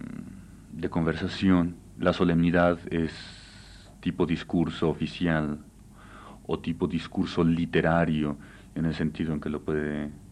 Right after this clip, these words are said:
en que lo practica un señor Vargas Llosa, en que a mí sí me parece muy solemne Vargas Llosa. Ahora, no sé si yo, en realidad,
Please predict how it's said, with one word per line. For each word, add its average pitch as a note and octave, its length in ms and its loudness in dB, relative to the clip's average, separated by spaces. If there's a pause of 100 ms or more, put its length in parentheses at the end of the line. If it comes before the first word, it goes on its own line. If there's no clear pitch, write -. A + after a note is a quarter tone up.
(200)
en E2+ 80 -4
que - 80 -2
lo E2 100 2
practica E2 440 0
un D#2+ 80 2
señor D#2 240 0
Vargas D#2 320 0
Llosa, G2 340 4
en D#2 80 0
que D2+ 100 -6
a D2+ 40 -2
mí G2 160 4
sí G#2 160 2
me D#2+ 100 4
parece D#2 320 0
muy D#2 160 2
solemne F2 460 0
Vargas C#2+ 320 -2
Llosa. C#2+ 260 -4 (1300)
Ahora, G#2 200 6
no C3 220 10
sé A2+ 220 8
si G#2 220 0
yo, G#2+ 320 6 (180)
en F#2 140 2
realidad, E2+ 560 6